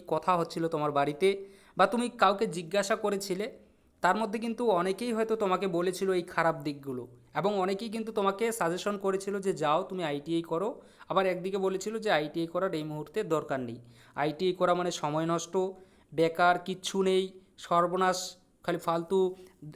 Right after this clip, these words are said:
একটা বছর সময় নিয়ে, আহ, মানে এমনি এমনি কাটবে, দুই বছর য-, ট্রেডে যদি তুমি পড়ো তো দুই বছর ফালতু ফালতু কেটে যাবে, তার থেকে বরং তুমি অন্য কিছু লাইনে পড়ো। এরকম অনেকেই কিন্তু সাজেশন করেছে। এবার আমি যেই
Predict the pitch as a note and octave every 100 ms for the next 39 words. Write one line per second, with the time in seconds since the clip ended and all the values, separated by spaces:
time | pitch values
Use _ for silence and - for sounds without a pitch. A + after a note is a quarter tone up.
0 | - E3+ E3+ F#3+ F3+ F3+ F3+ F3 F3 F3+
1 | F3+ F3+ E3+ D#3+ D#3 D#3+ D#3 - _ _
2 | _ _ F3+ F3+ F#3+ F#3+ F#3 F#3 E3+ E3
3 | F3+ F3+ - D3 F#3 F#3+ F#3 F3+ F#3 F3
4 | F#3 - F3 F3+ F3+ F3 F3+ F3 E3+ F3
5 | F3+ E3 F3+ E3+ F3 F3+ F3+ F3+ E3 E3+
6 | F3 F3 E3+ E3+ E3 D#3+ D#3+ E3+ - _
7 | F3 E3 E3+ F3 E3+ E3+ E3+ E3+ F3 F3
8 | - D3 D3+ D#3+ E3+ E3+ E3 E3 D#3 D3+
9 | E3 - - - F#3 G#3+ A#3+ G3 F#3+ G3
10 | A3+ A#3 B3 A3+ F#3+ F#3 E3+ E3 C3+ C3+
11 | - - _ _ _ _ _ _ _ _
12 | _ _ - G#3 B3 - - _ - F3
13 | A3+ B3+